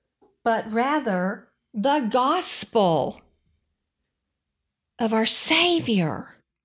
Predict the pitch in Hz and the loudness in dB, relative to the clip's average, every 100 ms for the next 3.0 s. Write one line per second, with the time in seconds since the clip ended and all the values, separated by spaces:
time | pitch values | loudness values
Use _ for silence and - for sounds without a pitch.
0 | _ _ _ - 339 359 247 311 392 392 | _ _ _ 2 2 2 0 -2 -2 -2
1 | 214 226 285 _ _ _ - 285 277 285 | -2 -2 -6 _ _ _ -2 0 2 2
2 | 277 262 254 269 277 254 185 214 214 | 2 -2 -2 -2 -2 -2 -4 -8 -14